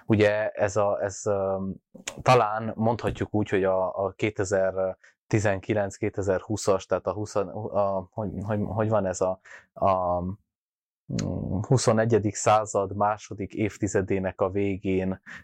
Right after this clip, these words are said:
ö, megjelenő idézet kultúra, ami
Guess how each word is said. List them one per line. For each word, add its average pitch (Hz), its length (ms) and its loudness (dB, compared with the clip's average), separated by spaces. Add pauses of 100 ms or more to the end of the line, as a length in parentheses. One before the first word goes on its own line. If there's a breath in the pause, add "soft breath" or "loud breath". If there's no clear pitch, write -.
ö, 92 420 2 (320)
megjelenő 101 800 4
idézet 101 560 0
kultúra, 120 720 2 (240 soft breath)
ami 127 540 2